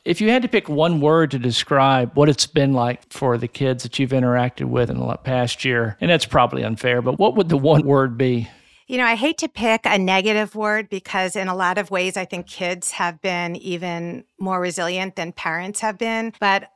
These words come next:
Speaker 2: I'm inclined to pick a word like shell-shocked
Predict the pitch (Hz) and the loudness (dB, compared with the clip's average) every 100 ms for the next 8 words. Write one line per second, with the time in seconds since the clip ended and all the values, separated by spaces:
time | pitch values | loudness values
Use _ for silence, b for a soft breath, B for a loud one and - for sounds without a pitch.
0 | - 202 202 208 - 220 226 226 - 214 | -2 -2 -2 -6 -2 -2 -2 -4 -6 -6
1 | 196 175 185 190 180 175 175 - 160 160 | -4 -2 -2 -2 -2 -4 -4 -4 -4 -4
2 | - 247 247 240 - | 0 2 2 0 -4